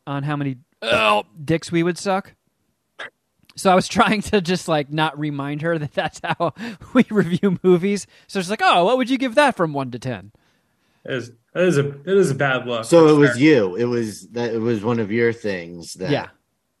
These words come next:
Speaker 3: prompted that.
Speaker 1: Yep.
Speaker 3: Got it.
Speaker 1: But yeah, I was,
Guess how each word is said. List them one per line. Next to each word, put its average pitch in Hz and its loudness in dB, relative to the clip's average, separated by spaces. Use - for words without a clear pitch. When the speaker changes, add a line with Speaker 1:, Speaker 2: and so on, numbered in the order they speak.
Speaker 3:
prompted 90 -8
that. 73 -18
Speaker 1:
Yep. 143 0
Speaker 3:
Got 98 -2
it. - -20
Speaker 1:
But 190 0
yeah, 170 6
I 175 6
was, 180 0